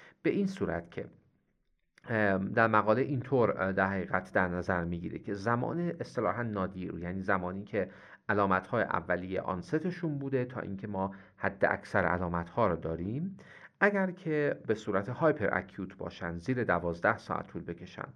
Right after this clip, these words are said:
اکیوت و ساب اکیوت باشن، بین یک روز تا سه هفته طول بکشن، یا اینکه کرونیک پروگرسیو باشن، یعنی اونهایی که بیش از سه هفته طول می‌کشن،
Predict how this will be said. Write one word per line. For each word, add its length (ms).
اکیوت 480
و 20
ساب 300
اکیوت 400
باشن، 440
بین 160
یک 300
روز 300
تا 160
سه 200
هفته 340
طول 180
بکشن، 560
یا 100
اینکه 440
کرونیک 320
پروگرسیو 680
باشن، 340
یعنی 160
اونهایی 360
که 140
بیش 260
از 120
سه 140
هفته 260
طول 220
می‌کشن، 760